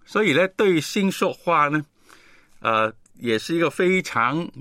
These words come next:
有意思的事情。我们有时候太过忙碌，或者说我们有时候在疫情底下呢，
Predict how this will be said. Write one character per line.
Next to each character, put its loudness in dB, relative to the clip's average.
有 -4
意 -4
思 -2
的 -2
事 -8
情。 -10
我 -4
们 -4
有 -2
时 -4
候 2
太 -2
过 -2
忙 -2
碌， 0
或 2
者 2
说 0
我 -2
们 -2
有 0
时 -2
候 0
在 -2
疫 -4
情 -4
底 -6
下 0
呢， -2